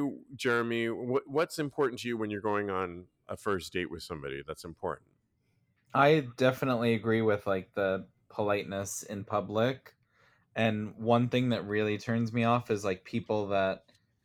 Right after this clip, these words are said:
Speaker 2: are pessimistic and complain at restaurants. I, like, that drives me absolutely nuts. If the food's taking too long or, like, things like that, and just, like,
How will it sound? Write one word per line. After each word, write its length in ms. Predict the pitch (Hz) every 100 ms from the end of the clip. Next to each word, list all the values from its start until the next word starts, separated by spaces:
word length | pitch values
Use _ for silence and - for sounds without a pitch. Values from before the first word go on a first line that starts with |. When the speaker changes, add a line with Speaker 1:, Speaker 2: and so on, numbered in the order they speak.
| _ _ -
Speaker 2:
are 300 | 104 98 95
pessimistic 920 | - 117 - 110 101 101 - 120 113
and 200 | 101 95
complain 560 | 101 98 - 104 101
at 140 | 110 101
restaurants. 760 | 117 120 135 131 131 139 -
I, 400 | - 101 101 98 - _ _ _ -
like, 260 | 110 104 -
that 240 | 107 -
drives 360 | 113 107 104 101
me 260 | 104 104 -
absolutely 680 | 98 - - 101 90 95
nuts. 420 | 92 92 82 -
If 140 | 98 -
the 100 | 101
food's 420 | - 110 104 -
taking 440 | - 104 107 107
too 180 | - 110
long 400 | 104 101 101 101
or, 140 | 95 92
like, 280 | 95 90 _ _ _ _ -
things 280 | 113 110 110
like 240 | 101 -
that, 360 | 104 98 101 -
and 240 | 104 101 98
just, 280 | 104 -
like, 300 | 104 95 -